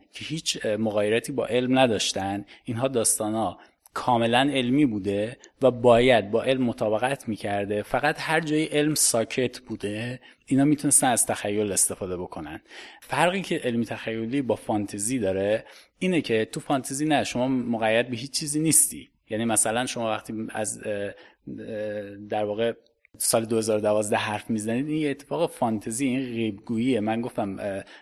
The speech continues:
تفاوتی که پیشبینی با غیبگویی داره در اینه که پیشبینی بر اساس یه روند علمی یک نتیجه‌ای رو در آینده خواهد دید. اگر ما بخوایم، اگه س-، سوال شما رو اگه بخوام به این شکل بگم که آیا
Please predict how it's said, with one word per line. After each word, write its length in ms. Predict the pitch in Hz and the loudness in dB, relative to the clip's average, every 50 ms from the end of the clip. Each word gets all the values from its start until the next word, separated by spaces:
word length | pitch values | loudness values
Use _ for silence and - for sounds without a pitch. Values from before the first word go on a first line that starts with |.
| _ _ | _ _
تفاوتی 420 | - 98 - - 113 113 127 - | -14 -8 -4 -4 -4 -4 -4 -8
که 200 | - - 143 135 - - _ _ | -8 -8 -8 -8 -8 -12 _ _
پیشبینی 580 | - 113 98 - - - - 107 113 120 123 113 | -10 -6 -4 -4 -4 -4 -4 -2 0 0 0 2
با 140 | 107 107 | 0 0
غیبگویی 520 | 104 104 107 104 101 101 101 110 107 107 104 | 0 0 -4 -4 -6 -6 -6 -6 -4 -4 -2
داره 540 | 104 107 107 107 127 147 135 110 110 110 - - - - - _ _ - | -2 -2 0 2 2 2 2 0 -2 -4 -6 -14 -20 -20 -20 _ _ -2
در 160 | 120 104 107 | 0 0 0
اینه 300 | 104 - 127 143 151 151 | 0 -2 -2 -2 -2 -4
که 140 | 139 - 151 | -6 -8 -12
پیشبینی 460 | - - 113 - - - 117 123 135 | -12 -8 -8 -8 -6 -4 -4 -4 0
بر 180 | 127 120 110 110 | 0 0 0 0
اساس 300 | 107 - 135 123 - 131 | -2 -2 -2 -2 -2 -2
یه 100 | 127 127 | -2 0
روند 400 | 120 113 110 113 120 123 123 123 | 0 0 2 2 0 0 -2 -4
علمی 420 | - - 113 110 107 110 123 139 | -4 -4 -4 -4 -2 -2 0 2
یک 300 | 139 123 117 120 - - - | 2 0 0 -4 -6 -6 -4
نتیجه‌ای 520 | 120 104 101 - 113 104 110 123 131 123 | -4 -4 -4 -6 -8 -4 -2 0 0 0
رو 360 | 107 107 104 101 98 92 - - - _ - - - 101 | 0 0 0 -2 -2 -4 -6 -14 -18 _ -20 -20 -10 -4
در 140 | 101 104 104 | -2 0 0
آینده 240 | 98 101 101 101 | 0 0 -2 -4
خواهد 340 | 98 - - 95 98 95 92 - | -6 -8 -6 -6 -6 -6 -6 -10
دید. 160 | - 90 - - - - - - - - | -14 -14 -14 -16 -18 -18 -18 -18 -4 -2
اگر 240 | 160 170 196 190 | 0 4 4 4
ما 160 | 180 180 175 180 | 4 4 2 2
بخوایم، 400 | 175 165 - - 185 190 185 180 - - _ _ | 0 0 -2 0 -2 -2 -4 -6 -10 -18 _ _
اگه 180 | - 151 151 180 | -4 -4 -4 -2
س-، 380 | 185 - - 156 151 139 123 117 | -4 -6 -8 -8 -10 -8 -4 -2
سوال 400 | - - - 139 123 139 151 160 | 0 2 2 4 4 4 2 2
شما 340 | 147 - 147 131 139 151 | -2 -2 -2 0 0 2
رو 400 | 151 131 117 110 107 107 113 - - _ _ _ _ _ - _ | 2 2 2 2 0 -2 -4 -6 -12 _ _ _ _ _ -8 _
اگه 160 | 135 143 156 | -2 -2 0
بخوام 280 | 151 147 - 160 151 | -2 -2 -2 -2 -4
به 60 | 147 - | -4 -2
این 120 | 156 160 | -2 0
شکل 300 | 147 - - 120 101 - - | 0 0 -2 -4 -8 -6 -6
بگم 280 | 104 104 107 104 104 | -4 -2 -2 -2 -4
که 120 | - - - | -4 -8 -4
آیا 440 | - 131 151 160 151 123 95 - | -2 0 2 2 2 2 0 -2